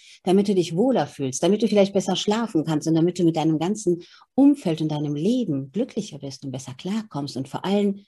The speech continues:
jetzt in der Corona-Zeit, damit es dir besser geht", hätte ich definitiv gesagt, "Bitte verschone mich." Aber wenn wir mal ganz ehrlich darüber nachdenken, und das habe ich gemacht, ich habe darüber nachgedacht, was machen denn Bilder mit uns?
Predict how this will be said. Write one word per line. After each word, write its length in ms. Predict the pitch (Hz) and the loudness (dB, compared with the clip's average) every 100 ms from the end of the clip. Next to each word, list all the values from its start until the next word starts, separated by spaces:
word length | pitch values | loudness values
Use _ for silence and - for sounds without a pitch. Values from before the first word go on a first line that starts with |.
| _ | _
jetzt 260 | - 202 - | -2 -2 0
in 60 | 180 | -2
der 120 | 151 | 0
Corona-Zeit, 840 | 151 151 285 214 139 - 151 156 _ _ _ | -2 -2 0 0 -2 -4 -4 -4 _ _ _
damit 260 | - 156 156 | -4 -2 -2
es 120 | 160 | -4
dir 100 | 139 | -4
besser 340 | 117 156 160 185 | -2 -2 0 0
geht", 320 | 175 165 165 _ _ _ _ | 4 2 0 _ _ _ _
hätte 220 | - 202 190 | -2 0 2
ich 300 | 226 214 - | 0 -2 -2
definitiv 600 | 180 170 147 - 175 - | 0 2 2 0 -2 -2
gesagt, 560 | 156 147 143 - - _ _ _ _ _ | -2 -2 -2 -8 -20 _ _ _ _ _
"Bitte 400 | 156 160 151 139 - | -2 0 -4 -4 -10
verschone 480 | - 156 - 135 120 | -8 -6 -4 -4 -4
mich." 380 | 117 110 - _ _ _ _ _ _ _ - | -8 -12 -16 _ _ _ _ _ _ _ -6
Aber 520 | 139 139 156 254 - _ _ _ _ | -4 -2 -2 -2 -6 _ _ _ _
wenn 140 | 175 165 | 4 4
wir 100 | 151 | 4
mal 160 | 147 | 2
ganz 240 | 139 247 - | 4 4 6
ehrlich 240 | 165 156 | 6 8
darüber 320 | 156 143 143 | 4 2 2
nachdenken, 800 | 139 185 254 - - 120 110 127 | 2 4 2 -2 -4 -4 -4 0
und 140 | 139 175 | 2 4
das 220 | 233 - | 2 2
habe 120 | 233 | 2
ich 120 | 220 | 2
gemacht, 400 | 208 226 226 - | 6 6 6 0
ich 80 | 143 | -4
habe 140 | 143 | 0
darüber 260 | 147 147 143 | 2 4 6
nachgedacht, 640 | 143 196 214 202 196 196 - - - - | 6 4 4 4 4 2 -6 -20 -8 4
was 200 | 196 - | 4 6
machen 280 | 214 247 190 | 4 8 6
denn 220 | 139 131 | 4 -2
Bilder 260 | 139 135 | -2 0
mit 220 | 131 123 - | -2 -4 -6
uns? 220 | 123 123 | -6 -8